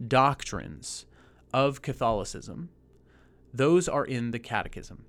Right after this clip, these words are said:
the Catechism of the Catholic Church, and they all find their root in sacred scripture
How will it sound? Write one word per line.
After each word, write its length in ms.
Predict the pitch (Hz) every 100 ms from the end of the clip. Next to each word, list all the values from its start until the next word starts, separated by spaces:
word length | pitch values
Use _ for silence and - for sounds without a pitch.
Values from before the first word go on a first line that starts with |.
| -
the 60 |
Catechism 460 | - 127 139 143 139
of 80 | 123
the 80 |
Catholic 300 | 117 117 -
Church, 300 | - 69 - -
and 100 | 113
they 100 | -
all 240 | 135 160
find 460 | 165 - 147 165 156
their 160 | 156
root 460 | 139 175 190 117 - -
in 340 | 147 175 196
sacred 460 | 190 - 165 202 165
scripture 540 | - 127 - 117 143